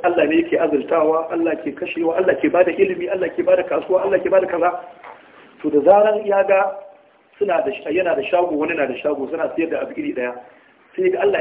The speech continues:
yana ta azurta wancan fiye da shi, sai ya dauka Allah yana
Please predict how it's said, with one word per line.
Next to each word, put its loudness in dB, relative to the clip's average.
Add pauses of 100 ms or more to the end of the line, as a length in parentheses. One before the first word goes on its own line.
yana -2 (100)
ta -8
azurta -2
wancan -4
fiye 0
da -4
shi, -12 (680)
sai 2
ya -2
dauka 0
Allah 6
yana 2